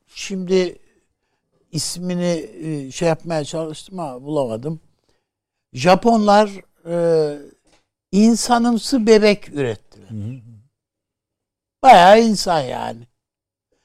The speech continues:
Speaker 1: Sevebilirsiniz. <coughs> Size bir bebek tepkisini verebil-, veriyor filan.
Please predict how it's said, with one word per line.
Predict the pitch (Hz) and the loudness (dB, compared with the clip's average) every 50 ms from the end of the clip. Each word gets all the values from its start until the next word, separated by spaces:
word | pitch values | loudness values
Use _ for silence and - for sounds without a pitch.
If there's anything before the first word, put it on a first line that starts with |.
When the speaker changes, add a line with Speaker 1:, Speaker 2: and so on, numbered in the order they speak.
| _ _ | _ _
Speaker 1:
Sevebilirsiniz. | _ - - 196 190 196 196 180 185 190 185 190 185 165 139 - 170 175 180 180 175 175 165 165 - - - - _ _ _ _ _ _ _ _ _ _ _ _ _ _ _ _ _ _ | _ -4 0 2 4 4 4 4 2 2 2 2 2 0 -2 -6 -8 -8 -6 -4 -4 -4 -4 -6 -8 -8 -14 -20 _ _ _ _ _ _ _ _ _ _ _ _ _ _ _ _ _ _
<coughs> | 190 165 165 165 - 175 175 170 - - _ _ _ _ | -16 -16 -16 -12 -8 -8 -8 -8 -8 -12 _ _ _ _
Size | _ - 147 156 156 185 185 190 185 - - - _ _ _ _ _ - | _ -14 -10 -4 0 2 2 2 0 -2 -10 -20 _ _ _ _ _ -2
bir | 185 190 196 165 156 | 0 0 0 0 -2
bebek | 180 185 185 202 220 226 220 - - | -2 0 2 2 2 2 0 -4 -6
tepkisini | - 196 180 127 - - - 160 143 - - 165 180 185 | -4 -4 -4 -4 -6 -12 -14 -12 -10 -10 -8 -6 -4 -2
verebil-, | 180 175 160 147 143 139 123 127 123 120 127 135 127 127 127 | 2 2 2 2 2 -2 -4 -6 -8 -10 -12 -14 -16 -12 -4
veriyor | 135 135 131 120 123 127 127 135 160 165 - - _ _ _ _ _ _ _ _ _ _ | -4 -4 -2 -2 -4 -4 -4 -4 -6 -8 -10 -16 _ _ _ _ _ _ _ _ _ _
filan. | 151 147 139 120 110 | -12 -10 -10 -10 -10